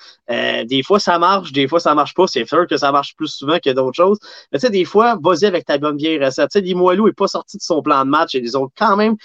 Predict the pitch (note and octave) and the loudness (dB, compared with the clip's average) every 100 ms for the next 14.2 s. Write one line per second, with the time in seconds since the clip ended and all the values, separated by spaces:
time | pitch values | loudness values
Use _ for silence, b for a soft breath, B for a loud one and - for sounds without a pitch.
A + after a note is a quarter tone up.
0 | B B - D3+ D#3 E3+ F#3 - F3 F3 | B B -2 0 2 0 0 -2 0 2
1 | G3+ G3 G#3+ G3 G3 F#3 F3+ G3+ G3 F#3 | 2 2 2 2 2 2 2 -2 -2 -2
2 | E3+ E3+ E3 D#3+ F#3 F3+ C3+ A2+ - F#3 | 0 0 0 -2 0 0 0 -4 0 2
3 | F#3 F#3+ E3 D#3+ F3 - D#3+ D3+ C#3+ - | 4 2 0 0 -2 -2 -2 0 0 0
4 | D#3+ D3+ E3+ C#3 B2+ C3+ C3+ C3+ F3 D3+ | 0 0 -2 -2 0 0 0 0 0 0
5 | D3+ - C#3+ C3+ E3 F3+ b b b C3+ | -4 -2 0 2 0 -2 b b b -4
6 | C3 D#3 D3 C#3+ E3+ D#3+ - C#3+ E3 A2+ | 0 2 2 0 0 0 -2 -2 0 0
7 | - B B B _ _ _ _ - D#3+ | -4 B B B _ _ _ _ 0 2
8 | E3+ F#3 D#3 D3+ D#3+ D#3+ D3 C#3+ D#3 D#3 | 4 4 2 2 2 2 0 0 -2 -2
9 | D3+ D3+ D3+ G3 G3 D3+ C#3+ - D3 D#3 | -2 -2 -2 0 2 4 2 2 -2 -2
10 | C#3 E3 G3+ A3 - _ _ _ - B3 | -4 -2 0 0 -4 _ _ _ -6 -6
11 | - E3+ D3 A#3 C4 - _ _ _ _ | -2 -2 2 4 4 2 _ _ _ _
12 | _ _ _ _ _ _ _ _ _ _ | _ _ _ _ _ _ _ _ _ _
13 | _ _ _ _ _ _ _ _ _ E3 | _ _ _ _ _ _ _ _ _ 0
14 | E3+ D#3+ | 2 2